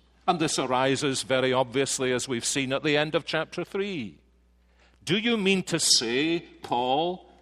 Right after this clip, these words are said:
uh, the questioner is saying, "do you mean to say that after all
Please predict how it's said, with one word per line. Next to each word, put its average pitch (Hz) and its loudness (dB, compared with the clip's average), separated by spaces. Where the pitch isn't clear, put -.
uh, - -12
the 156 0
questioner 160 2
is 156 2
saying, 165 0
"do 220 -2
you 247 -2
mean 240 -2
to 202 0
say 185 -2
that 175 4
after 185 2
all 202 4